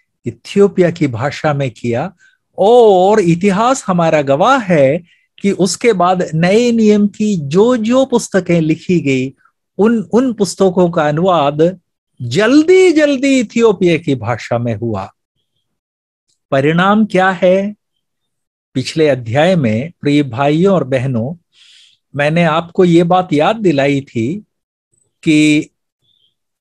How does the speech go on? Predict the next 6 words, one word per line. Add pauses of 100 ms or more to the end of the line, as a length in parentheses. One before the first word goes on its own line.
(640)
पुराने
नियम
और
नए
नियम
के